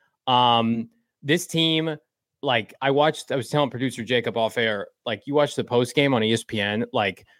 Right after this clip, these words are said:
no one was celebrating this victory for Alabama. They're a Brandon Miller suspension away from being a one and done team in the tournament. Um, I hope they don't fraudulently get a number one seed.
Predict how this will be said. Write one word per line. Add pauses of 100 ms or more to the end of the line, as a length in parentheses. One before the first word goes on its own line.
(160)
no
one
was
celebrating
this
victory
for
Alabama. (360)
They're
a
Brandon
Miller (160)
suspension
away
from (280)
being
a
one
and
done
team
in
the
tournament. (220)
Um,
I
hope
they
don't
fraudulently
get
a
number
one
seed.